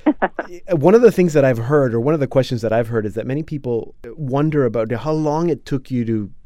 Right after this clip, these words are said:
Speaker 2: kind of come, if I can say what I've heard, to come to your senses, to, to sort of see the truth. Can you tell us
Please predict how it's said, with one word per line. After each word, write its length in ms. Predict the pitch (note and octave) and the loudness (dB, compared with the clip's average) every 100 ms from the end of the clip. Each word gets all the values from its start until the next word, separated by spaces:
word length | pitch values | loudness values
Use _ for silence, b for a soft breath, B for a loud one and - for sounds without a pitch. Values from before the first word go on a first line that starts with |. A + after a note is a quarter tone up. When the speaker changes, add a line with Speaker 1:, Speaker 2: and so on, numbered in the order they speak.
| - | -12
Speaker 2:
kind 160 | A#2+ | -10
of 140 | G#2+ - | -10 -10
come, 460 | - A#2 A2 G#2 - | -10 -8 -8 -12 -14
if 300 | - G2+ G2 | -16 -14 -12
I 80 | |
can 280 | G2 F#2+ G2+ - | -12 -10 -12 -14
say 240 | - A2+ | -6 -4
what 240 | G#2 G2+ - | -2 -6 -8
I've 120 | G#2 | -8
heard, 440 | F#2+ B2 G2+ F#2 | -2 -2 -2 -6
to 60 | - | -10
come 200 | - A2 | -8 -8
to 80 | G#2+ | -8
your 80 | G2 | -10
senses, 360 | - G2 F#2 - | -10 -10 -12 -14
to, 140 | F#2+ | -16
to 220 | - G2+ | -14 -16
sort 180 | - A2 | -8 -8
of 80 | F#2 | -8
see 120 | A#2+ | -8
the 120 | G#2 | -8
truth. 380 | G2 G2 F#2+ - B B B B | -10 -12 -12 -14 B B B B
Can 120 | - F3 | -4 -4
you 60 | |
tell 200 | F3 B3 | -2 -4
us 200 | D#4+ - | -6 -8